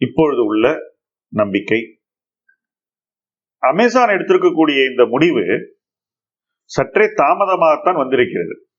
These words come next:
இதுக்கு முன்னாடி என்ன ஆச்சுன்னு பார்ப்போம். அமேசான் சிஸ்டத்தை எப்படி மிஸ்யூஸ் பண்றது அப்படிங்கிறது இன்னைக்கு உலகம் பூராவும் இருந்து வருகிறது.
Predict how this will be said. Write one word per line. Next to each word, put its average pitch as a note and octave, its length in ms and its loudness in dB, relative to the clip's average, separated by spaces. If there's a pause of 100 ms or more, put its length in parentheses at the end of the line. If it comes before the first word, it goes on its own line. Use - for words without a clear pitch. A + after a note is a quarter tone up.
(220)
இதுக்கு D3 240 2
முன்னாடி E3+ 460 0
என்ன C3 180 -4
ஆச்சுன்னு A#2+ 380 -4
பார்ப்போம். - 360 -8 (2250)
அமேசான் B3 520 0
சிஸ்டத்தை F#3+ 500 0
எப்படி F#3+ 220 -2
மிஸ்யூஸ் F3+ 460 2
பண்றது C#3 340 2 (340)
அப்படிங்கிறது C3 560 2 (1300)
இன்னைக்கு C#3+ 280 2
உலகம் F#3+ 340 2
பூராவும் E3 420 2
இருந்து C3+ 280 0
வருகிறது. G2+ 440 2